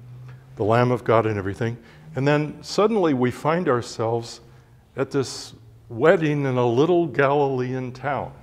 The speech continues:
And it's kind of like, "What happened here?" Did, did you feel that at all as you've kind of read, uh, the Gospel of John? It's, it's kind of like this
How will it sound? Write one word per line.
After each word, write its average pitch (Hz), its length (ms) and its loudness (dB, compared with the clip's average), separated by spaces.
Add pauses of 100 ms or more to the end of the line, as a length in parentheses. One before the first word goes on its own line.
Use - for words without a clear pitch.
(2000)
And 123 380 -2 (380)
it's - 140 -8
kind 131 160 -4
of 113 80 -4
like, 113 180 2 (1000)
"What - 220 -8
happened - 540 -14
here?" - 320 -16 (960)
Did, 139 220 -2
did 170 180 0
you 196 80 4
feel 247 300 2
that 233 160 4
at 190 120 4
all 190 300 6
as 175 180 -4
you've 151 300 -6
kind 160 220 -2
of 131 140 -6
read, 139 360 2 (560)
uh, 110 300 -10 (360)
the 117 60 -10
Gospel 127 380 -4
of 110 60 -12
John? 135 420 -8
It's, 117 200 -8
it's 131 120 -10
kind 196 260 -4
of 180 60 -4
like 143 240 -2
this - 240 -10